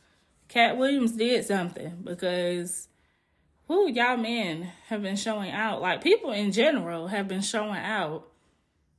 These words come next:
Just, just showing out. And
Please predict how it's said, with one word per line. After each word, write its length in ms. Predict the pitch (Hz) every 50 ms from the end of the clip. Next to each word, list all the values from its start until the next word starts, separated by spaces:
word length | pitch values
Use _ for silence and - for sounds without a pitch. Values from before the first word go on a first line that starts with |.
| -
Just, 360 | 196 190 226 262 277 262 - - - - _ - 196 - - - - _ _ _ _ _ -
just 260 | 196 254 262 262 -
showing 380 | - 302 311 294 247 196 180 -
out. 320 | - 254 294 277 - - - _ _ _ _ _ _ _ _ -
And 560 | 226 233 226 226 220 208 202 202 196 196 -